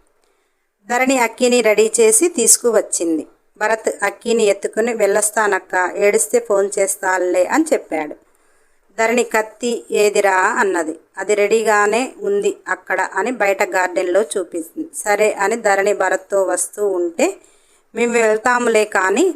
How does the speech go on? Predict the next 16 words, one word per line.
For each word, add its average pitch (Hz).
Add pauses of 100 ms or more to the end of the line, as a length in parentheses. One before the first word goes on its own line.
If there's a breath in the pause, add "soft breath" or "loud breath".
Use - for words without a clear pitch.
నువ్వు 214
ఉండు, 214
బయట 202
దాకా 214
వస్తావా?" 208
అనేసి 202
అక్కకి 202
చెప్పి 202
భరత్ 208
అక్కిని 196
ఎత్తుకుని 190
వెళ్ళిపోయాడు. 165
ఎందుకంటే 202 (580 soft breath)
కత్తి 269
పెదవులు 240
అక్క 202